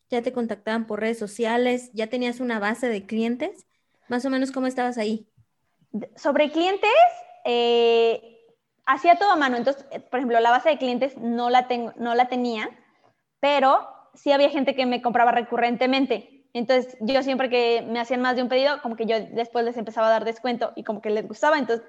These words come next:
Speaker 2: seguían pidiendo, por ejemplo. También algo que nos, me ayudaba mucho en ese entonces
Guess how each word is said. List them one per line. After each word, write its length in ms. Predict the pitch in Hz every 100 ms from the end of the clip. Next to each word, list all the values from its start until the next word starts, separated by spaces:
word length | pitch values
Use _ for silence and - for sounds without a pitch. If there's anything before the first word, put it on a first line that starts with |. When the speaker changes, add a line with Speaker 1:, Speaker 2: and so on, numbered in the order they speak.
| -
Speaker 2:
seguían 400 | - 233 208 202
pidiendo, 480 | 214 220 220 196 - _
por 140 | 220
ejemplo. 340 | 214 214 214 269 _ _ _ _ -
También 220 | 233 240
algo 200 | 254 269
que 80 | 233
nos, 180 | 220
me 80 | 220
ayudaba 320 | 220 220 233
mucho 300 | 240 240 -
en 80 | 240
ese 120 | 233
entonces 380 | 233 226 240 254